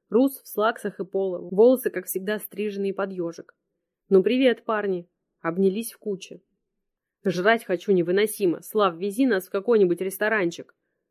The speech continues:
Ворчит, чем-то недоволен. «Это ты его весь полет терпел?» Повернулась к улыбающемуся Яру. «Представь!» Скорчил лицо.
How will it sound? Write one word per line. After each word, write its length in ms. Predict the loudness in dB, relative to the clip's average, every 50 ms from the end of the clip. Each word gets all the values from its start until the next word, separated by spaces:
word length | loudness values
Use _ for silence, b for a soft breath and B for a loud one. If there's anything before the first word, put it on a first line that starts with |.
| _ _ -6
Ворчит, 420 | -4 -4 -4 -2 -4 -6 -6 -4
чем-то 300 | -2 -2 -2 -2 -2 -4
недоволен. 580 | -6 -6 -6 -6 -6 -2 -2 -2 -2 -4 -8 -14 _ _ _ _ _ _ _ _ _ _ _ _ _ _ _ _ _ _ _ _ _
«Это 240 | 0 4 4 4
ты 100 | 4 4
его 140 | 0 0 0
весь 220 | 0 0 -2 -2 0
полет 380 | 0 0 2 2 2 2 0
терпел?» 500 | 0 -2 -4 -2 -2 -4 -4 -4 -6 -10 _
Повернулась 480 | -8 -6 -4 -2 -2 -2 -2 -2 -4 -2
к 80 | -2 -2
улыбающемуся 760 | 0 0 0 -2 -2 -4 -4 -6 -6 -6 -6 -6 -6 -8 -4
Яру. 340 | -2 0 0 -2 -2 -6 -12 _ _ _ _ _ _ _ _
«Представь!» 560 | 2 4 4 4 2 -2 -2 0 0 0 0 -4 _ _ _ _ _ _ _ _
Скорчил 460 | _ _ _ 2 2 2 2 -4 -8 -6
лицо. 480 | -6 -6 -6 -6 -8 -8 -8 -8 -10